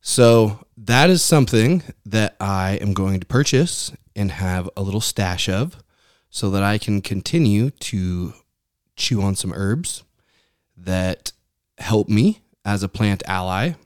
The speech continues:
And not only that, it really relaxes me. Like, when I lay down at nighttime, I chew on a little chunk and I just close my eyes and I, I drop into my heart space and I take a deep breath.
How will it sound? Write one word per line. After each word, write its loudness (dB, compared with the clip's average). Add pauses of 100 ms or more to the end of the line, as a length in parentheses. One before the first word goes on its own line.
(800)
And 0
not 6
only 8
that, -2 (500)
it -6
really 4
relaxes 0
me. -12 (280)
Like, -10
when -2
I -4
lay 2
down 4
at -2
nighttime, 0 (1300)
I -14
chew 4
on 6
a 4
little 4
chunk 2 (180)
and -6
I -2
just -6
close 2
my 2
eyes 0
and 0
I, -4 (260)
I -10
drop 0
into 2
my 0
heart 0
space 2
and -2
I -6
take -6
a -4
deep -4
breath. -2